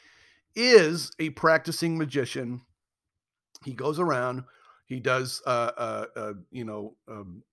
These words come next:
shows at schools and, and things like this with, for groups. Um, and, uh, he's, he's very good at it. But when he got into this program, he wants to be a copywriter as well, obviously.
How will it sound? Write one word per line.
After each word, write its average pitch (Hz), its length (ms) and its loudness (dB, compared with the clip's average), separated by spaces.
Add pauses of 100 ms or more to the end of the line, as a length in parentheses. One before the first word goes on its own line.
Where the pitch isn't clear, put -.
(140)
shows 143 400 0
at 135 80 -10
schools 165 680 6
and, 143 260 -8
and 143 220 -6
things 160 240 -4
like 139 220 0
this 156 260 0
with, 143 180 -2 (160)
for 143 160 0
groups. 151 600 2 (420)
Um, 123 560 0 (100)
and, 143 440 -4
uh, 127 260 0 (400)
he's, 139 340 -8 (120)
he's 135 180 -8
very 147 240 0
good 180 240 -2
at 117 200 -4
it. 113 180 -16
But 147 380 0
when 151 200 -4
he 175 100 0
got 175 220 4
into 160 200 -2
this 139 180 -6
program, 165 420 4
he 160 80 0
wants 139 220 0
to - 80 -14
be 151 80 -2
a 127 60 -2
copywriter 117 680 0
as 117 100 -12
well, 117 300 -4
obviously. 127 500 -8